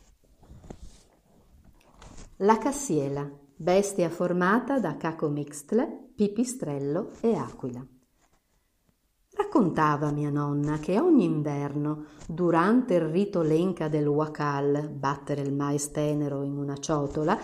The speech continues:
il cacomixtle si lamentava della sua solitudine. Ogni mescolata di cucchiaio nel recipiente faceva una pausa per ascoltare i lamenti di quell'animale solitario.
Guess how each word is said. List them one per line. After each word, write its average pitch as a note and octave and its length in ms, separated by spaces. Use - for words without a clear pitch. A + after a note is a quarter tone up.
il D#4+ 160
cacomixtle B3+ 960
si - 180
lamentava E4 600
della A#3+ 220
sua C#3 240
solitudine. A#2+ 880
Ogni G#3 300
mescolata F#3 720
di E3+ 140
cucchiaio F#3 640
nel E3 160
recipiente B3 840
faceva - 640
una F4+ 160
pausa D3+ 420
per A#3 160
ascoltare A#3+ 680
i G#3 40
lamenti A3 640
di - 200
quell'animale C4+ 840
solitario. G#3 800